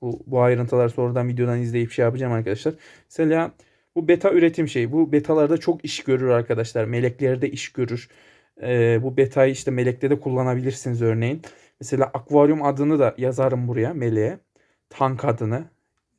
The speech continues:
Ee, daha geliştirilebilir bunlar. Bu daha,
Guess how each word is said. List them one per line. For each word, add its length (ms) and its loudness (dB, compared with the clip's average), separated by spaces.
Ee, 540 -2
daha 160 2
geliştirilebilir 920 0
bunlar. 320 -4
Bu 240 -4
daha, 320 -2